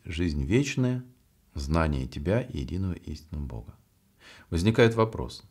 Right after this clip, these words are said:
что достаточно одного знания, как мы видим здесь, Христос говорит в молитве, достаточно одного знания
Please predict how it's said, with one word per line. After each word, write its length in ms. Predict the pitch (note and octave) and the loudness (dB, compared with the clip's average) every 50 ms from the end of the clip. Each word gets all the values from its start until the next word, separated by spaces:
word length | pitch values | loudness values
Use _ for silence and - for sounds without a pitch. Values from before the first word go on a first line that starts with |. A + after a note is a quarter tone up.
| _ _ | _ _
что 260 | - - - - G2+ F#2 | -12 -12 -4 -2 -2 0
достаточно 840 | E2+ E2+ G2+ G#2+ - - C#3+ E3 F3 E3+ A#2 - - - - F2 | 2 2 2 2 2 2 2 2 2 2 -2 -6 -6 -4 -4 -4
одного 480 | - - D#2+ D#2 F2 F2+ F#2 F2 E2 D#2+ | -2 -4 -2 0 0 0 2 2 0 0
знания, 520 | D2 D2+ F#2 A#2 D3 D#3+ D3 G2 C2+ A#1+ - - _ _ _ _ _ _ _ _ _ _ _ _ _ _ _ _ _ _ _ _ | -2 -2 0 0 0 0 -2 -4 -4 -6 -10 -18 _ _ _ _ _ _ _ _ _ _ _ _ _ _ _ _ _ _ _ _
как 180 | - C#2 - | -10 -8 -6
мы 100 | - C#2+ | -4 -4
видим 280 | C2+ C#2 A#1+ B1 A#1+ A#1+ | -4 -4 -4 -4 -6 -6
здесь, 240 | B1 - A#1+ A#1 - | -6 -8 -10 -10 -12
Христос 400 | - - - - - - C2+ - | -12 -12 -12 -10 -10 -10 -8 -8
говорит 240 | C#2+ C2+ B1 A#1+ | -6 -6 -8 -8
в 80 | - - | -8 -6
молитве, 500 | A#1+ A#1+ A#1+ C#2+ F2+ - - A#2+ A#2+ A#2 A#2 - - _ _ - - - - - _ _ _ | -6 -4 -4 -6 -6 -6 -4 -4 -4 -4 -6 -10 -18 _ _ -20 -20 -20 -20 -20 _ _ _
достаточно 720 | F#2 E2 D#2+ D#2 - - C#3 F3 F3 - - - - F#2+ | 0 0 0 2 4 6 6 6 4 2 -4 -4 0 0
одного 340 | D#2+ D2+ D#2 D#2 D2+ C#2+ C#2+ | 0 0 0 -2 -2 -2 -2
знания 520 | C#2 C#2 E2+ E2+ F2+ A#2+ C#3+ D3 D3 D3 | -4 -2 0 2 2 2 2 0 -2 -6